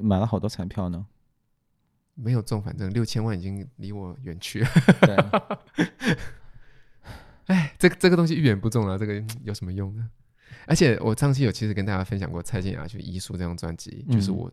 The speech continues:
Speaker 2: 呃，呃，不，就我要给世界最悠长的诗吻这张专辑呢，里面遗书我说会入围，他就真的入围了。然后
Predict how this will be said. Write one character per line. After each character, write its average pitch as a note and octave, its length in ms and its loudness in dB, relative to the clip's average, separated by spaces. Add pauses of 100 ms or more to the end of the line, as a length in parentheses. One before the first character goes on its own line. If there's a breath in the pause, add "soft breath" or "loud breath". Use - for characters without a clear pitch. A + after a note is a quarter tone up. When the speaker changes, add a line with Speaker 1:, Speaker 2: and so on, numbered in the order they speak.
(120)
Speaker 2:
呃， - 100 -4 (140)
呃， F#2 80 -6
不， - 120 -14 (220)
就 - 240 -10
我 F#2+ 80 -6
要 F#2+ 100 0
给 G2+ 120 -2
世 - 160 -8
界 F#2 100 -4
最 F#2 140 -2
悠 F2+ 80 -2
长 F2 160 -6
的 F#2 40 -6
诗 - 200 -4
吻 F#2 120 0
这 F2+ 80 -2
张 F2 120 -2
专 F#2+ 180 -2
辑 - 140 -6
呢， F#2 140 -10
里 F2+ 100 -10
面 F2 180 -10
遗 F2+ 100 -8
书 G#2 200 -2
我 F2 100 -6
说 - 100 -10
会 F2+ 160 -6
入 F2+ 260 -6
围， G2+ 200 -10 (440 loud breath)
他 - 120 -6
就 - 100 -2
真 - 140 -6
的 D#3 60 -4
入 F2 180 -4
围 - 140 -10
了。 - 200 -10 (220 loud breath)
然 F2 160 -2
后 F#2 80 2